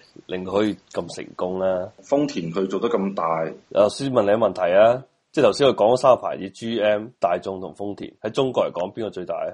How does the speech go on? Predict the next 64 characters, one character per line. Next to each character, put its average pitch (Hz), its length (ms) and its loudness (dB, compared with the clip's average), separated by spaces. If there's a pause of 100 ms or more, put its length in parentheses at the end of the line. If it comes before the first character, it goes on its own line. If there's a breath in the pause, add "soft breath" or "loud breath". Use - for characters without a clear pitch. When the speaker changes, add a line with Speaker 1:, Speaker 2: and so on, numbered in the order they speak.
(120)
Speaker 1:
淨 90 100 -8
係 87 60 -8
講 101 120 -6
中 110 160 -6
國 104 100 -4
市 - 160 -16
場。 85 180 -14
Speaker 2:
梗 95 120 4
係 101 60 4 (180)
大 - 160 -2
眾 90 220 -4
啦。 95 420 -4 (220)
Speaker 1:
即 170 80 4
係 120 220 4
其 104 100 -10
實 95 120 -10
豐 151 260 0
田 95 180 -8
做 98 180 -2
咗 - 40 -16
全 90 200 -10
球 87 140 -8
最 98 160 -4
大， 90 220 0
唔 87 240 -10
係 85 120 -4
因 104 120 -2
為 104 100 0
中 104 180 -6
國 90 200 -6
嘅， 67 180 -18
甚 113 180 -4
至 117 80 0
乎 110 60 0
中 139 180 4
國 113 140 4
拖 127 220 6
累 101 200 2
咗 107 40 0
佢 92 280 -4
啊！ 85 40 -10 (100)
如 117 100 0
果 147 80 -2
唔 120 60 -2
係 - 120 -6
大 107 120 2
眾 127 220 -4
咁 127 200 -2
好 123 220 2
咧， 143 120 2
中 139 180 -4
國 120 180 2 (380 loud breath)
可 120 80 6
能 123 140 8
豐 139 140 -2
田 123 120 -2
排 104 100 -2
第 95 80 -2
一 117 240 4
嘅。 127 120 -2 (380)
Speaker 2:
係 95 240 6
啊， 92 100 4
係 87 160 4
啊， 82 140 0